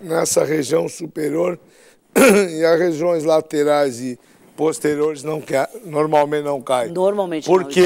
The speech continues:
Speaker 2: exatamente.
Speaker 1: Porque o código genético do pelo nessas regiões não tem determinante para a calvície.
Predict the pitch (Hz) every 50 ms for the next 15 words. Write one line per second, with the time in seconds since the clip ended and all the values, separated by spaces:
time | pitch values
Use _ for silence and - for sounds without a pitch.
0 | 170 160 147 147 147 127 117 110 - - - _ _ 151 147 143 - - 180 170
1 | 143 - _ - 202 220 220 214 226 233 233 185 170 185 160 170 175 170 165 127
2 | 123 160 160 156 147 135 131 151 156 165 170 175 175 170 - - 170 190 165 135
3 | 135 143 127 - _ _ 175 165 180 196 202 185 165 143 117 101 - _ _ _
4 | _ _ - 147 170 208 247 254 240 - - 165 160 139 127 127 135 135 131 117
5 | 113 147 160 175 185 180 - - - _ _ _ - _ _ 170 180 202 214 208
6 | - - - 208 190 190 202 202 180 156 _ _ _ _ _ _ _ 180 190 196
7 | - - 180 170 165 160 160 160 165 170 175 160 - - - - 165 165 165 170
8 | 165 - - 170 175 170 160 165 156 147 - -